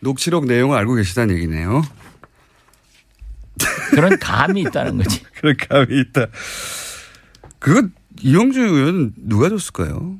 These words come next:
Speaker 2: 모르죠.
Speaker 1: 아시면서.
Speaker 2: 몰라요.
Speaker 1: 아시면서.
Speaker 2: 오늘 전부 나를 그렇게, 예? 아주 전지전능하신 무슨 뭐 하나님 취급하는데 저 모르는 건 많이 몰-, 몰라요.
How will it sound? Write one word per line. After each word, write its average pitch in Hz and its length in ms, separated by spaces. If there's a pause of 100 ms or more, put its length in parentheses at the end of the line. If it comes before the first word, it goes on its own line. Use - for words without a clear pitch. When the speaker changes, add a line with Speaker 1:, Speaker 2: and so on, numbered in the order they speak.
(160)
Speaker 2:
모르죠. 95 440 (680)
Speaker 1:
아시면서. - 560 (180)
Speaker 2:
몰라요. 90 440 (1040)
Speaker 1:
아시면서. 98 540 (220)
Speaker 2:
오늘 226 300
전부 370 520
나를 160 380
그렇게, 123 500 (100)
예? 131 140 (440)
아주 104 340 (420)
전지전능하신 139 1040 (640)
무슨 101 380
뭐 82 200 (960)
하나님 143 380
취급하는데 101 840
저 175 400
모르는 123 320
건 294 140
많이 95 240
몰-, 120 180
몰라요. 76 480